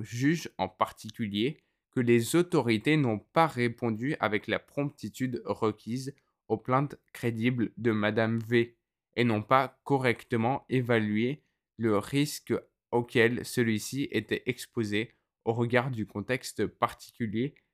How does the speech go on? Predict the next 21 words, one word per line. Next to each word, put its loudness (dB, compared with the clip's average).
et -4
de 2
la 6
dynamique -2
de 0
la 4
violence -2
conjugale. -2
Si -4
elle 4
l'avait 6
fait, 2
elle 4
aurait 2
compris -2
que -4
le 2
mari 2
de 0
Madame 0
V -4